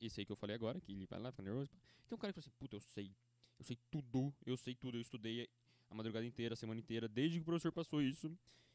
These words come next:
E eu agora estou mais do que pronto pra escrever nesta folha de papel. Isso. Eu estou pronto pra escrever nessa folha de papel." Aí ele vai lá e faz a mesma coisa que o cara, o outro cara,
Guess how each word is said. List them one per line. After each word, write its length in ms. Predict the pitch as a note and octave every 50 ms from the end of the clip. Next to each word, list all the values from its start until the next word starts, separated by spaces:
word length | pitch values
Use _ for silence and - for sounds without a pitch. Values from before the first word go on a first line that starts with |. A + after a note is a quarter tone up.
| _ - -
E 100 | B2+ B2
eu 260 | C#3+ F3 G3 A3+ A3+
agora 320 | G3+ D3 C3+ C3+ E3+ A3 G3+
estou 280 | - - - C#3 C3+
mais 360 | A#2+ A#2+ A#2+ B2+ C3+ D3+ E3
do 60 | E3+ -
que 100 | - A3
pronto 340 | - D#3 E3 F3+ G3+ -
pra 160 | - - F#3 F#3
escrever 640 | F#3+ - - G3+ A3 G#3+ E3+ D#3 E3 E3 G#3 - _ _ _ _ _ - _ _ _ _ _ _ -
nesta 440 | D3 E3+ F#3+ G3 A3+ A3+ - B3+ B3+
folha 300 | - - A#3+ G#3 G3+ G#3
de 80 | G#3
papel. 260 | - A#3+ - A#3+ A3+ A3+ - _ _ _ _ _ _ _ _ _ _ _ _ _ _ _ _ _ -
Isso. 260 | - F#4+ - - _ _ _ _ - -
Eu 60 | B2
estou 200 | A#2+ - F3 F#3+
pronto 400 | - - A3 A#3+ - - G3+ G#3
pra 160 | - - F3
escrever 320 | E3+ - - F3+ E3+ D#3 C#3
nessa 160 | D3 - D3+
folha 140 | - C#3 C3
de 60 | -
papel." 200 | - - - - _ _ _ _ _ _ _ _ _ _ _ _ _ _ _ _ _ _ _ _ _ _ _ _ _ _ _ _ - -
Aí 80 | G#2
ele 120 | F#2+ G2 G2
vai 100 | G2+ A2+
lá 140 | C#3 D#3 F3+ F#3 _ -
e 60 | - -
faz 160 | - A2 G#2
a 40 | G#2+
mesma 160 | B2+ D#3 E3
coisa 200 | D#3+ D#3 D3 C#3+
que 60 | -
o 40 | D3+
cara, 200 | - B2 A2+ A2+
o 40 | A2+
outro 160 | A#2+ - -
cara, 200 | - B2+ A#2 B2+